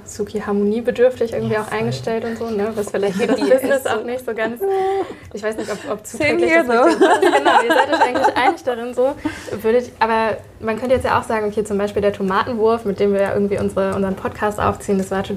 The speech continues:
Speaker 1: total wichtig, um eine Bewegung loszustoßen, ne? Würdet ihr jemanden mit einer Tomate bewerfen?
Speaker 2: Mhm. <laughs>
Speaker 1: Und wenn ja, unter welchen Umständen? Also so,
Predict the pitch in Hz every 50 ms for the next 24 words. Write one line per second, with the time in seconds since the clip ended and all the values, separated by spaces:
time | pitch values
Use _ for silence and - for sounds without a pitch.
0 | 196 - - - 190 180 202 190 190 202 196 - 202 190 196 196 190 185 185 190
1 | 185 185 190 190 196 185 185 185 185 185 - 202 196 - - 196 190 185 - 196
2 | 196 196 208 226 - - - - - - - - - - - - - - - -
3 | - - - - 185 208 208 208 202 - 214 214 214 214 214 208 - 202 190 -
4 | 196 190 190 - - 190 190 185 214 - 226 202 196 202 202 202 208 - - -
5 | - - - - - - - 208 202 214 190 190 208 196 214 190 165 - 165 180
6 | 185 311 302 302 - - - - - - - - 254 302 - - - - - 233
7 | 240 226 202 202 214 208 202 196 214 220 240 233 226 247 269 - 214 208 - 208
8 | 202 208 202 214 208 226 226 220 - - 196 196 - 202 208 - - - - -
9 | - - - - - 196 202 196 202 202 196 196